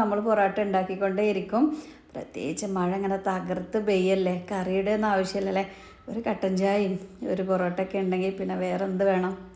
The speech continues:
ഇത് മാത്രം മതിയാവും. മൈദ പിന്നെ എത്ര അൺഹെൽത്തി എന്ന് പറഞ്ഞാലും പൊറോട്ട നമുക്ക് എങ്ങനെ ഒഴിവാക്കാൻ പറ്റുമോ? എങ്കിലും ഒഴിവാക്കുന്നവരുണ്ട് കേട്ടോ. പക്ഷേ പൊതുവെ മലയാളികൾ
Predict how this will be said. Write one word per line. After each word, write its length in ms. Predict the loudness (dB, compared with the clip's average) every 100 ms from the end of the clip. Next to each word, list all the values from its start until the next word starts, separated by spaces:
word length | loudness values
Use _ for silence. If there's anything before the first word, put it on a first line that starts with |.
| -16
ഇത് 100 | -10 -6
മാത്രം 360 | -6 -6 -4 0
മതിയാവും. 380 | 2 4 4 4 0 -8 -18 -20 -12 0
മൈദ 260 | 2 4 2 2
പിന്നെ 160 | 2 2
എത്ര 180 | 2 2 4
അൺഹെൽത്തി 460 | 2 0 -2 0 0
എന്ന് 120 | 2 2
പറഞ്ഞാലും 420 | 2 2 2 0 -2
പൊറോട്ട 320 | 0 0 0 -2
നമുക്ക് 260 | 0 -2 -2
എങ്ങനെ 200 | 0 2 2 2
ഒഴിവാക്കാൻ 440 | 2 2 2 0 0
പറ്റുമോ? 320 | -2 -2 -4 -4 -12 -20 -20 -14 0
എങ്കിലും 180 | 10 10
ഒഴിവാക്കുന്നവരുണ്ട് 760 | 12 10 8 8 8 8 6 2
കേട്ടോ. 200 | 2 0 -2 -6
പക്ഷേ 240 | -4 0 0 0 -8 -14 -10 -6
പൊതുവെ 280 | 0 6 8 6 4
മലയാളികൾ 440 | 2 4 4 2